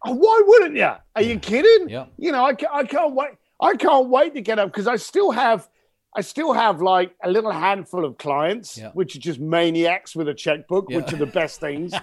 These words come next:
Speaker 2: <laughs>
Speaker 1: So I'll get a client in the morning that will say, "Hey, I'm, I wanna, I wanna launch a vegan line of lipsticks,"
Speaker 2: <laughs>
Speaker 1: or, you know, "Hey, I'd like to shut down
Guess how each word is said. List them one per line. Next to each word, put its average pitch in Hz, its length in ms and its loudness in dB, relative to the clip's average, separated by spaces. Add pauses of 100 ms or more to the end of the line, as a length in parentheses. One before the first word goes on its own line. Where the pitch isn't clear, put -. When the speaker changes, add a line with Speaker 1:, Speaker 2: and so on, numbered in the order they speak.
(160)
Speaker 2:
<laughs> - 220 -14
Speaker 1:
So 214 340 6 (560)
I'll 277 220 6
get 277 200 0
a 226 60 0
client 226 380 -4
in 196 80 -8
the 180 60 -2
morning 202 440 2
that 180 140 0
will 170 80 -12
say, 180 240 -2
"Hey, 208 280 -2 (220)
I'm, 226 260 0
I 214 120 2
wanna, 240 300 0
I 208 140 -2
wanna 233 240 2
launch 220 340 -2
a 170 80 0
vegan 202 500 0
line 190 380 2
of 160 100 -2
lipsticks," - 760 -4 (160)
Speaker 2:
<laughs> 226 60 2
Speaker 1:
or, 180 220 6
you 196 140 0
know, 180 260 4
"Hey, 185 340 0 (220)
I'd 196 160 4
like 247 260 2
to 196 120 -8
shut 202 400 0
down 190 420 0